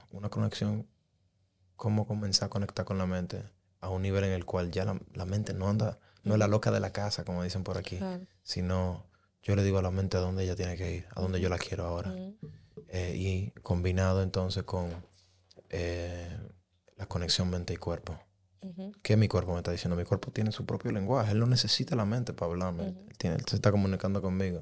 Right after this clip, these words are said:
Speaker 1: Y la persona que me está ayudando con eso, que, que tengo que mencionarlo aquí, porque es igual de importante a ese proyecto en específico, y si quieren ver,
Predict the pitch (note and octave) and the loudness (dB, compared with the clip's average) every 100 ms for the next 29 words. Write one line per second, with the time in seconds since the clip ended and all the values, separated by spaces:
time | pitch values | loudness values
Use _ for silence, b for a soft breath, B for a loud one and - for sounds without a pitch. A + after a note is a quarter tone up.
0 | - F#2+ F#2+ F#2 F#2 - C#3+ - - _ | -2 2 2 2 0 0 0 0 -6 _
1 | B B B B B - - G2 F2+ G2+ | B B B B B -16 -2 -2 2 6
2 | G#2 G#2 G#2 F#2 G2 G#2+ F#2+ - _ _ | 6 6 4 2 2 2 -2 -6 _ _
3 | _ _ - E2 - B2 A2 F#2 F2+ F2 | _ _ -8 2 8 10 10 4 -2 -2
4 | F2+ F#2 F#2 E2+ A2 G#2+ F2 F2+ F2+ F2+ | 0 2 2 0 0 0 0 0 2 6
5 | G2+ G2+ F#2+ F#2+ G2 F#2 F#2 G#2 F#2 F#2 | 6 6 2 2 2 2 2 2 2 0
6 | F#2+ F#2+ F#2+ - F#2+ F#2+ G2 F2 F2 E2+ | 2 0 -2 -4 -4 -2 -2 -2 -2 -2
7 | F2+ - - F#2+ F#2+ F#2+ F#2+ F#2 F#2 | -4 -4 0 2 4 2 2 0 -2